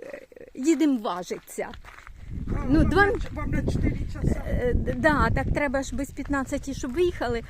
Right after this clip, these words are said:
Speaker 1: Ну, в общем, швиденько, швиденько.
Speaker 2: Ну, щас пообідаєте.
Speaker 1: Ага, <laughs> заробила.
Speaker 2: Ну, потулак рвала.
Speaker 1: Рвала.
Speaker 2: Я оце вже зрізала.
Speaker 1: Хорошо, Наташ.
Speaker 2: Коли його
Speaker 1: А я там на віранді ото в ящичках, що сідушки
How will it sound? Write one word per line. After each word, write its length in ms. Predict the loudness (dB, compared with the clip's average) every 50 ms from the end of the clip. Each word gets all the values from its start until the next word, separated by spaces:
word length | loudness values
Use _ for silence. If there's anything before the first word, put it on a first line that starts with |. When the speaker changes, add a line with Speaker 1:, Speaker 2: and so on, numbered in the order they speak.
| -10 -10 -10 -8 -4 0
Speaker 1:
Ну, 180 | 0 2 2 2
в 80 | 2
общем, 320 | 2 0 2 0 0 -2 -2
швиденько, 540 | -2 -4 -2 0 2 2 2 2 0 -2 -2
швиденько. 680 | -2 0 0 0 2 0 0 0 -2 -4 -4 -6 -8 -8
Speaker 2:
Ну, 80 | -10 -10 -10
щас 160 | -10 -10 -8 -6 -6 -6
пообідаєте. 840 | -6 -6 -6 -4 0 0 2 2 2 2 2 2 2 2 0 0 0 2
Speaker 1:
Ага, 440 | 2 4 4 4 2 0 2 4 4 4 4 4 2 2
<laughs> 120 | 2 4 4 4 4
заробила. 1000 | 2 2 2 2 2 4 4 4 4 4 2 4 4 4 4 4 2 2 0 -2 -2 -4 -6 -6
Speaker 2:
Ну, 280 | -6 -4 -2 0 2 2 2 2
потулак 540 | 2 4 4 6 6 8 8 8 6 6 4 0
рвала. 280 | -2 -4 -6 -6 -8 -8 -10 -12 -6 -2
Speaker 1:
Рвала. 560 | 0 4 6 6 8 8 8 6 6 6 4 4 2 2 2 0 0 -2 0 2
Speaker 2:
Я 80 | 4 4
оце 240 | 4 2 2 -2 -2 -2 0
вже 140 | 0 0 0
зрізала. 580 | 0 -2 -2 -4 -6 -6 -8 -8 -8 -6 -6 -6 -4 0 2
Speaker 1:
Хорошо, 400 | 4 4 4 2 0 0 2 0 0 0 -2
Наташ. 340 | -2 -4 -2 -2 -2 0 0 0 0 -2 -4
Speaker 2:
Коли 140 | -6 -8 -8 -8 -8 -8
його 340 | -6 -4 0 0 0 0 0 -2 -4 0 0
Speaker 1:
А 100 | 2 2
я 180 | 4 2 2
там 180 | 2 2 0 2
на 120 | 0 2
віранді 440 | 2 2 2 2 2 2 0 0 0
ото 240 | -2 -2 -2 -4 -4
в 180 | -4 -4 -4
ящичках, 840 | -4 -2 0 2 0 0 0 -2 -2 -2 -2 -2 -2 -2 -2 -2 -4
що 180 | -4 -4 -4 -4
сідушки 760 | -4 -4 -6 -6 -4 -4 -4 -4 -4 -6 -4 -4 -2 -4